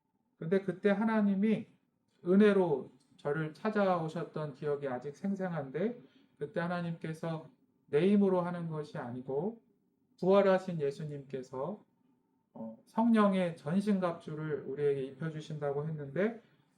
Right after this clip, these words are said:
나에게 하나님의 능력을,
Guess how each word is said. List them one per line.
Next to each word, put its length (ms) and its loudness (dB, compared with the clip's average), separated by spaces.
나에게 720 -2
하나님의 760 -4
능력을, 680 -2